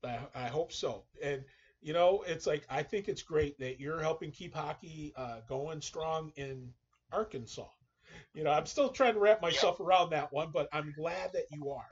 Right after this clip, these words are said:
Speaker 1: because it takes guys
Speaker 2: I,
Speaker 1: like
Speaker 2: I,
Speaker 1: you.
Speaker 2: yeah. I, I agree. You know, I'm, I'm still myself kind of wrap my head around it, trying to figure out. But yeah, it's great. You know, like you said, it, it,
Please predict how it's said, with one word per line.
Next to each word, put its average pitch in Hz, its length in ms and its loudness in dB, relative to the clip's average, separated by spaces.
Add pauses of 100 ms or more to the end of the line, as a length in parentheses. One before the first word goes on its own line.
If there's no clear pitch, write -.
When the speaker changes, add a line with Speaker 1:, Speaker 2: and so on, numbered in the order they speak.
(100)
Speaker 1:
because 139 320 -6
it 143 160 -10
takes 202 260 0
guys 170 360 -4
Speaker 2:
I, 135 80 4
Speaker 1:
like 110 180 -2
Speaker 2:
I, 170 40 -2
Speaker 1:
you. 143 280 -8 (880)
Speaker 2:
yeah. 117 80 2 (1080)
I, - 120 12 (120)
I - 20 12
agree. - 320 8 (100)
You 127 100 10
know, 127 120 10
I'm, 147 80 10 (200)
I'm 151 160 4 (100)
still 175 300 4
myself 147 380 4
kind 127 160 8
of 110 60 -2
wrap 117 180 4
my 113 80 4
head 117 200 4 (360)
around 107 160 6
it, 101 80 8
trying 120 160 0
to 113 100 -4
figure 110 240 0
out. 104 120 4 (200)
But 110 180 10 (260)
yeah, 123 140 6
it's - 120 2
great. 196 200 6 (160)
You 135 100 4
know, 139 140 6
like 139 160 6
you 139 120 -2
said, 156 160 6
it, 123 140 0 (120)
it, 110 280 0